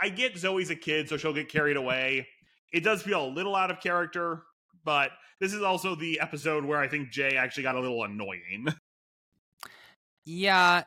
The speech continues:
Speaker 2: I think I remember liking this episode more than you did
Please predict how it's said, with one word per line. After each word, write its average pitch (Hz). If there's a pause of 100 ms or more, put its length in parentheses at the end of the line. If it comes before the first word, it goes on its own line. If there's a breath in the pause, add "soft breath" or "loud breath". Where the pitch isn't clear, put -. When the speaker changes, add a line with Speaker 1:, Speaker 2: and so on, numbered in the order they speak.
(540)
Speaker 2:
I 202
think 359
I 349
remember 170
liking 113
this 123
episode 113
more 101
than 92
you 85
did 107